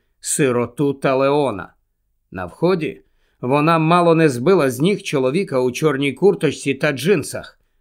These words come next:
котрий кудись поспішав. Обмежившись ввічливим «перепрошую», вона забігла у коридор і відразу ж попрямувала на третій поверх лікарні.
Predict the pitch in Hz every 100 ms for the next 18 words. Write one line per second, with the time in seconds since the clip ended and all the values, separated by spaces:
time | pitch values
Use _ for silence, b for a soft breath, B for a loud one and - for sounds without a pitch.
0 | _ - 107 - 135 127 131 120 131 -
1 | - - - 123 - 120 - _ _ _
2 | _ _ _ _ _ _ 110 120 143 135
3 | 110 101 - 113 107 120 143 - 131 120
4 | 117 101 _ _ - 139 113 - 151 170
5 | 151 95 - _ _ _ _ - 117 127
6 | 147 185 135 143 123 151 123 127 120 -
7 | 110 104 139 160 - b b 135 135 123
8 | 135 185 160 170 - 156 123 143 131 127
9 | 156 151 143 131 127 131 139 135 135 123
10 | 120 - 135 131 135 95 71